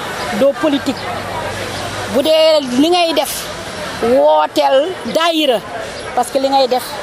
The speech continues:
ni du politique." Dinaa def des actions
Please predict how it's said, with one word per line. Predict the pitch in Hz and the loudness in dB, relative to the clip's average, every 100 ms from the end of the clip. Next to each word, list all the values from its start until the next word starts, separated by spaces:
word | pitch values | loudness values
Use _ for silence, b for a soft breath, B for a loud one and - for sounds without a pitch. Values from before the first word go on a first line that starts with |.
| - - - | -12 -12 -4
ni | 226 | 0
du | 220 | 0
politique." | 220 240 208 196 - - - - - - 554 571 - - - - - - - - - | 2 0 0 -6 -6 -8 -10 -10 -10 -10 -10 -10 -10 -10 -8 -10 -10 -10 -10 -8 -2
Dinaa | 233 269 262 | 0 2 0
def | 240 | 0
des | 262 247 277 | 2 2 0
actions | 277 311 277 | 0 0 2